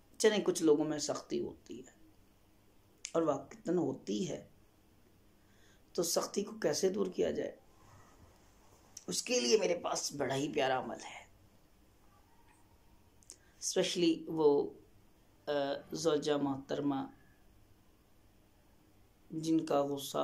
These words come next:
हमेशा ही बिला वजह हाई रहता है, उनके लिए उनको शौहर को चाहिए कि बोलो आखिर दुरूद पाक ग्यारह मरतबा,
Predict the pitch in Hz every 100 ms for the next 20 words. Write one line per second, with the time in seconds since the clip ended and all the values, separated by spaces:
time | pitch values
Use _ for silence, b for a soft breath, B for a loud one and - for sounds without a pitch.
0 | 139 143 147 143 147 143 73 147 143 151
1 | 160 147 71 - 135 - - - - -
2 | B B B B B - 214 208 214 208
3 | 180 175 165 - 165 202 190 165 - 139
4 | 123 - - - 139 147 160 147 - 147
5 | 139 135 131 131 139 - - - 170 135
6 | 123 139 139 - 160